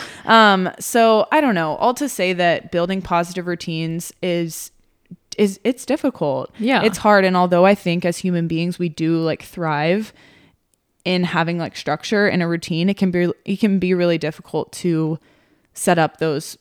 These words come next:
Speaker 1: positive habits. And
Speaker 2: Mm-hmm.
Speaker 1: it's just as easy to develop a positive habit as it is to develop a negative one.
Speaker 2: Yeah.
Speaker 1: And I'll kinda touch on that here in a second. But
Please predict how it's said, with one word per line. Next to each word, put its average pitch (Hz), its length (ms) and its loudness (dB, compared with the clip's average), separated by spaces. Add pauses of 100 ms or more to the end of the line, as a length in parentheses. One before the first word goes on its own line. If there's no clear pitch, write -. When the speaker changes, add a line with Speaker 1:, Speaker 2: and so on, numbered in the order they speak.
Speaker 1:
positive 120 380 -4
habits. 98 420 -2
And 170 100 4
Speaker 2:
Mm-hmm. 175 120 2
Speaker 1:
it's 165 80 -6
just 185 320 -2
as 170 160 -6
easy 165 340 -6
to 156 440 -2 (680)
develop 175 420 2
a 170 40 -2
positive 160 480 -4
habit 156 360 -4
as 165 180 -6
it 156 80 -6
is 156 220 -8
to - 80 -12
develop 156 420 -8
a - 20 -4
negative 170 340 -4
one. 254 380 2
Speaker 2:
Yeah. 160 260 -6
Speaker 1:
And 180 120 -2
I'll 165 100 0
kinda 156 240 -6
touch - 240 -8
on 156 140 -4
that 160 160 -4
here 160 180 -4
in 147 80 -6
a 147 40 -8
second. - 520 -6
But 151 360 0